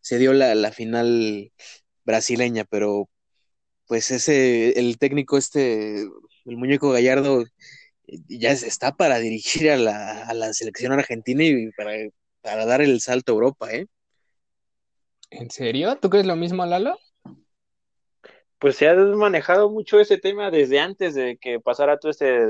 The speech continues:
Speaker 3: esta onda de la Libertadores. Pues hasta el Barcelona, eh, cuando estaba ahí buscando técnico, pues llegó a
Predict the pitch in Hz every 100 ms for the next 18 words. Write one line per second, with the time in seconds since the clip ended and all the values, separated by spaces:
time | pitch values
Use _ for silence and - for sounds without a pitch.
0 | 107 - - 139 139 139 127 110 107 107
1 | 113 - 120 147 165 175 - _ _ _
2 | _ _ 131 123 123 117 143 131 127 131
3 | 143 202 226 208 190 156 147 143 143 143
4 | 170 170 175 170 - 170 165 160 147 131
5 | 120 110 - 143 156 156 113 117 113 113
6 | 123 131 123 107 95